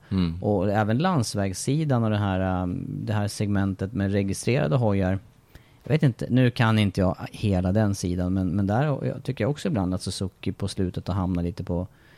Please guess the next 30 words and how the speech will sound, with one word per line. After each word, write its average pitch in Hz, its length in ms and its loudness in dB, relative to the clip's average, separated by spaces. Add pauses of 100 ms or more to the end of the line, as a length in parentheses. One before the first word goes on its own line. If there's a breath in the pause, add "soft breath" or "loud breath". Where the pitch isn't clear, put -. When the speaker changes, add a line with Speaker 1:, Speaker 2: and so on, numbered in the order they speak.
(300 soft breath)
Speaker 2:
efterkälken. 117 920 0
Speaker 1:
Mm. 101 140 2
Speaker 2:
Där, 107 180 4
där 113 120 2
var 156 100 6
man 180 120 6
ju 127 60 4
ledande 117 640 2
en, 92 240 0
en 101 120 -2
period 90 280 -2
med 95 180 0
G 98 160 2
sex - 320 -6
R 90 240 -2
tusen 90 500 -2
och 92 100 0
G 92 160 0
sex 98 240 -2
R 101 80 2
elvahundra, 92 760 2
G 95 180 0
sex 98 240 -4
R 90 100 -2
sju. 95 180 -2
Nu 107 100 2
backar 95 280 0
ju 90 80 2
många 92 260 2
år. 92 240 -4